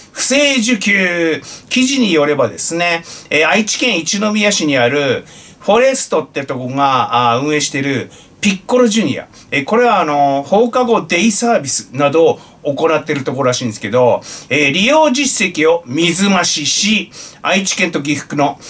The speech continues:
えー、八市町から、えー、障害児通所給付費、えー、約二億四千万を詐欺ったと。えー、まあ、あの、水増し請求ですか？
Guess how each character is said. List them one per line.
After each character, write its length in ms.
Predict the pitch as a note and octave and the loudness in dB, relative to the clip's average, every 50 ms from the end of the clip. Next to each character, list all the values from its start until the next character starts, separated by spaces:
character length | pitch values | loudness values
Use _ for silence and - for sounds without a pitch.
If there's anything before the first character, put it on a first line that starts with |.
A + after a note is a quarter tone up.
| - - - | -18 -10 -6
え 140 | - B2+ C3 | -2 -2 0
ー、 20 | B2 | 0
八 340 | - D#3+ E3+ E3+ - B3+ | 0 -2 -2 0 0 0
市 200 | A#3+ - - - | 0 0 0 -2
町 340 | - - A#3 G3+ - - - _ _ - | 0 2 2 2 0 -2 -6 _ _ -12
か 140 | - - C#3+ | -6 -2 0
ら、 280 | D3 D3+ C#3 A2+ G2+ - - - - - - | 2 2 2 0 -2 -6 -12 -20 -16 -8 -4
え 240 | B2 C#3 C#3+ D3 C3+ | -2 0 0 2 0
ー、 40 | C3 | 0
障 320 | - - G#3+ A3+ B3+ B3+ | 0 0 2 2 2 2
害 380 | B3 B3 B3 A#3 F#3+ F#3 - - _ _ _ _ _ - | 2 2 2 2 0 -4 -8 -14 _ _ _ _ _ -12
児 400 | A#2 - - G3 G#3+ A3 G#3+ - - _ - - - - - | -6 -4 0 0 0 0 -2 -4 -12 _ -20 -20 -20 -12 -6
通 380 | - - - A3 A#3 B3+ C4+ | -4 -2 2 2 2 2 2
所 240 | B3 - - B3 A3+ | 2 2 2 0 0
給 300 | F#3+ - A3+ G#3+ A3 G#3+ | 0 0 0 2 2 0
付 120 | F#3+ - - - _ _ - | -2 -4 -10 -18 _ _ -12
費、 340 | - - G#3+ G#3 G3 G3 - - - - - - - - | -6 -2 -2 -2 -2 -2 -6 -14 -20 -20 -20 -20 -12 -4
え 160 | - C3+ D3+ D3+ | 0 2 2 4
ー、 40 | D3+ | 4
約 260 | F3 G#3 G#3 - G#3+ | 2 2 2 0 -2
二 200 | F#3 F3+ G#3 B3 | -2 0 0 2
億 200 | C4+ C#4 - - | 0 0 0 0
四 200 | D3 D3+ D3+ D#3+ | 0 0 0 0
千 280 | D#3+ - - D#3 D3+ D#3 | 0 -2 -2 -2 -2 -2
万 260 | D#3 C#3+ C#3+ B2 A2 | -2 -2 0 0 0
を 180 | A#2+ F#3+ - - - - - - - | 0 0 -2 -4 -10 -20 -20 -12 -8
詐 280 | - - - D3 C#3+ | -6 -4 0 0 0
欺 160 | C#3+ E3+ F#3+ | 0 -2 -4
っ 40 | F#3 - | -4 -4
た 100 | - - | -6 -8
と。 120 | - - - - - - - - - | -8 -10 -18 -20 -20 -20 -20 -12 -4
え 320 | - D3+ D#3 D3+ D3+ D3 | 0 0 2 4 2 2
ー、 20 | C#3 | 2
ま 180 | E3+ G3 F3+ | 2 0 0
あ、 40 | C#3+ | 0
あ 20 | |
の、 140 | B2 A#2 A2 | 0 -2 -2
水 320 | G#2+ A#2+ C#3 C#3+ C#3+ E3 E3+ | -2 -2 0 0 0 0 0
増 140 | F3+ F#3 | 0 0
し 400 | F#3+ - - F#3+ F#3 F#3 F#3 F3+ | 0 0 -2 -4 -4 -6 -6 -6
請 320 | F3 E3+ - F#3+ F#3 C#3 B2+ | -4 -2 0 0 0 0 -2
求 360 | - - - F#2+ F2 E2+ D#2 | -6 -10 -12 -10 -10 -12 -10
で 80 | - G#2 | -8 -6
す 80 | - | -4
か？ 280 | - D#3+ D3+ D#3+ F3+ | 0 0 0 0 -2